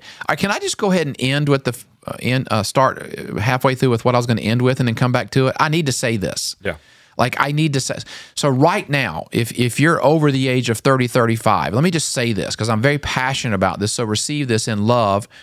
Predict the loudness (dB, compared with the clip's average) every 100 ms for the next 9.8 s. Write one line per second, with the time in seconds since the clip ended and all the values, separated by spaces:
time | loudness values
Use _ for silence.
0 | -20 _ _ -4 2 2 2 0 0 0
1 | -2 -4 -6 -6 -8 -6 -2 -2 -4 -12
2 | -2 0 0 -2 -4 -2 0 0 -2 -4
3 | -8 _ _ _ _ _ -6 -2 0 2
4 | 0 0 0 0 2 2 0 -2 -2 0
5 | 0 0 0 0 0 0 -2 0 2 4
6 | 4 2 2 2 2 2 2 0 2 2
7 | 4 4 2 2 0 -2 -2 -2 0 0
8 | -2 -8 -20 -20 _ 0 0 0 -2 0
9 | 0 0 2 4 4 2 0 -2